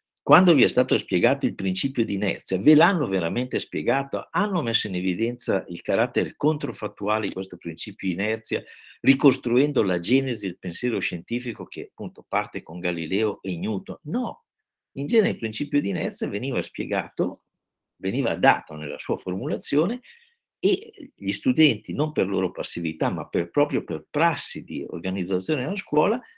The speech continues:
devono ripetere quello che o non capiscono oppure trovano scandalosamente, eh, in opposizione con la loro esperienza e vita quotidiana, perché nella nostra vita quotidiana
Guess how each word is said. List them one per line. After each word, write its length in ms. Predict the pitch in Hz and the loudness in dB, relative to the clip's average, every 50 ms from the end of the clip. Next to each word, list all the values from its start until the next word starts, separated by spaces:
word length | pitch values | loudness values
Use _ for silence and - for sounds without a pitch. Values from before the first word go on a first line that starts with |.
| _ _ _ | _ _ _
devono 420 | _ 110 113 190 196 151 117 107 113 | _ 2 4 4 4 4 2 0 0
ripetere 640 | 147 196 196 - - 131 107 - - 185 233 247 - | -2 -2 -2 2 2 2 2 2 -2 -4 -4 -4 -2
quello 380 | - 190 180 165 120 85 82 - | 0 2 2 2 2 0 -2 -4
che 340 | - - 180 156 101 - - _ _ _ _ _ _ _ _ _ _ _ _ _ | -2 2 4 4 4 2 -4 _ _ _ _ _ _ _ _ _ _ _ _ _
o 160 | - 208 240 220 | 10 10 10 10
non 180 | 165 117 90 | 10 4 0
capiscono 840 | - - 101 - - 101 107 113 - - 185 202 247 262 - _ _ _ _ _ _ - | -2 -6 -6 -4 -2 -2 -2 -2 -2 -2 -2 -2 -2 -4 -6 _ _ _ _ _ _ 4
oppure 440 | 202 196 196 - 220 254 285 262 - | 4 4 2 0 0 0 0 0 2
trovano 360 | - 180 160 120 - 180 175 | 2 2 2 2 0 -2 -4
scandalosamente, 1300 | - - - 196 196 196 175 160 147 139 127 120 131 127 139 147 147 120 98 92 - - 82 78 69 - | -6 -6 -4 -2 -2 0 2 2 2 2 0 -2 -2 -2 0 0 0 0 -2 -6 -6 -6 -4 -4 -4 -4
eh, 320 | - 80 78 80 69 82 87 - | -6 -6 -6 -4 -6 -6 -2 0
in 120 | - 165 175 | 2 4 4
opposizione 760 | 170 170 - 170 175 185 247 247 - - - 151 170 220 285 | 4 4 6 4 4 4 4 0 0 2 2 2 2 2 0
con 200 | - - 254 254 | -2 -2 -2 0
la 60 | 247 | 0
loro 240 | 226 151 120 131 143 135 | 2 2 2 2 0 -2
esperienza 540 | - - - - 95 113 127 156 185 - | -4 -2 -2 -2 0 0 -4 -4 -4 -6
e 40 | 104 | -6
vita 280 | 85 110 - - 123 - | -6 -6 -6 -8 -8 -8
quotidiana, 520 | - - - - - - 233 190 98 90 | -8 -8 -8 -6 -4 -2 -2 -2 -4 -4
perché 260 | - 95 92 - 113 | -6 -6 -6 -4 -4
nella 220 | 107 107 104 104 110 | -4 -4 -4 -4 -4
nostra 260 | 127 131 - - 113 | -4 -4 -4 -6 -6
vita 260 | 117 131 131 - 117 | -6 -6 -6 -8 -10
quotidiana 640 | - - 127 131 151 151 147 151 160 185 196 175 | -8 -10 -8 -6 -6 -4 -2 -2 -2 0 -2 -4